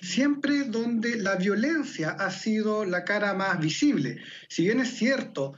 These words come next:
eh, se, hace un, el viernes pasado se hizo una gran manifestación donde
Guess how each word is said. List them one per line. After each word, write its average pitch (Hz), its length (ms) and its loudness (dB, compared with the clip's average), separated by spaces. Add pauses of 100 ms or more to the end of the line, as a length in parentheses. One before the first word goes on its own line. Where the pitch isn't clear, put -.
(260)
eh, 151 340 -10
se, 147 300 0
hace 147 200 2
un, 156 260 0
el 147 120 -4
viernes 220 320 2
pasado 214 600 2
se 147 180 0
hizo 202 320 0
una 165 180 0
gran 262 240 2
manifestación 233 800 0
donde 160 560 -2